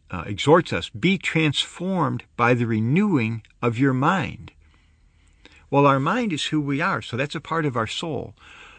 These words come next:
So the New Testament is showing us this transformation takes place in our soul. And that's a lifelong process. That, that, that, that does not take place in an instant. That is a lifelong process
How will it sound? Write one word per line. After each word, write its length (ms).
So 420
the 100
New 120
Testament 480
is 100
showing 380
us 80
this 220
transformation 1120
takes 320
place 440
in 220
our 220
soul. 560
And 120
that's 220
a 60
lifelong 460
process. 580
That, 280
that, 200
that, 240
that 160
does 160
not 260
take 220
place 260
in 80
an 120
instant. 460
That 200
is 140
a 40
lifelong 500
process 520